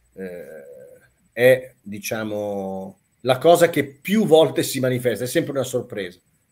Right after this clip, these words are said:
ma sotto un certo aspetto sarebbe lo stesso nel tennis maschile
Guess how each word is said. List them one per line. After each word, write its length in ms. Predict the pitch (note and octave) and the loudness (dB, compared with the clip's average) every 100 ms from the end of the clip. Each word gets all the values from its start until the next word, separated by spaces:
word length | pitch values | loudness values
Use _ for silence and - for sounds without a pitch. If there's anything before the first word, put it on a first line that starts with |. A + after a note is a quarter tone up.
| _ | _
ma 160 | B2+ B2+ | -4 -4
sotto 240 | D#3 D3+ | -4 -4
un 60 | D3 | -2
certo 240 | D3 C#3 | -2 -2
aspetto 360 | B2+ - E3 E3 | -4 0 0 0
sarebbe 360 | - B2 A2+ | -2 -2 -2
lo 80 | A2 | -6
stesso 360 | - A#2 - A#2 | -6 -6 -6 -8
nel 140 | A2 | -10
tennis 240 | A2+ G#2+ | -8 -8
maschile 640 | G2 F#2+ - D3 B2+ G#2 | -8 -12 -10 -6 -4 -6